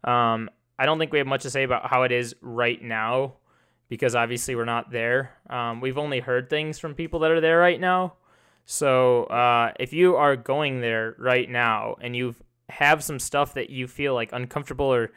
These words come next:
feels weird or you're just like, "I don't know if this is right," like, please leave us a comment.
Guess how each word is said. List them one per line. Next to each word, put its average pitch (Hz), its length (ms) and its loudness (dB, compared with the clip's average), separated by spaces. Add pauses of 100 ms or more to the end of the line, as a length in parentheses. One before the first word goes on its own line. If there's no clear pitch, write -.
(360)
feels 131 240 -4
weird 135 440 0
or 120 180 2
you're 120 220 -2
just 117 100 -10
like, - 140 -10
"I 127 120 0
don't 139 100 -4
know 139 60 -4
if 127 40 -4
this 127 100 -4
is 120 100 -6
right," 127 280 2
like, 117 220 -2
please 139 300 -6
leave 131 140 -4
us 127 120 -4
a - 20 -16
comment. 117 460 -6